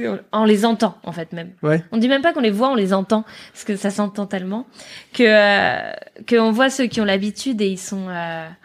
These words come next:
Speaker 1: <gasps> et on les remerciera jamais assez, parce que c'est eux aussi qui,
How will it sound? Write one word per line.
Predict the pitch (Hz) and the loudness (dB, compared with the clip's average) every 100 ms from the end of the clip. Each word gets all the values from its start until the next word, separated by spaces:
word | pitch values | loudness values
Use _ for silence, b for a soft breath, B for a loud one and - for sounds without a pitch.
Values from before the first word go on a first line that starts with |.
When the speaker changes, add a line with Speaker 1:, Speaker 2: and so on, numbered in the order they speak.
| 247 240 | -12 -12
Speaker 1:
<gasps> | - _ _ | -14 _ _
et | 214 | 2
on | |
les | 220 220 | 4 4
remerciera | 240 214 214 214 208 | 4 2 0 -2 0
jamais | 208 208 | 0 0
assez, | 202 208 311 | -2 0 0
parce | 247 214 - | 2 -2 -4
que | 196 | -8
c'est | 196 202 | -4 -2
eux | 196 214 | -2 -2
aussi | 208 254 233 | -2 -2 -4
qui, | 214 190 175 175 | -4 -4 -4 -10